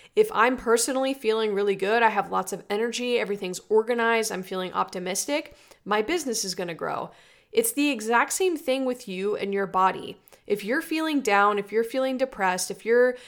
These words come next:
dwelling on negative thoughts, you're not going to put in the effort and the work it takes to lose weight.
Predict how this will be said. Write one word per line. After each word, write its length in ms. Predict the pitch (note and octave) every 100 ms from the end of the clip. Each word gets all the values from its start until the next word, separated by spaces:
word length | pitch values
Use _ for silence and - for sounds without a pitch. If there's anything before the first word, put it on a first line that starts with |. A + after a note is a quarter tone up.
| - _
dwelling 400 | G#3+ G#3+ A#3 A#3+
on 140 | A3+ A3
negative 360 | G3 F#3 F#3
thoughts, 640 | - D4+ E4 B3 - - - - _
you're 140 | A3 A#3+
not 280 | A3+ B3+ C#4+
going 160 | C#4+
to 80 | C#4+
put 160 | D4 A#3
in 100 | A#3
the 140 | A3
effort 400 | F#3+ F#3+ G3 G3+
and 100 | G#3+
the 60 | A3
work 300 | F3 F3+ B3+
it 120 | B3
takes 440 | - F3+ G#3+ -
to 120 | -
lose 360 | A3+ E3 F3+ F#3+
weight. 400 | D#4 E4+ - -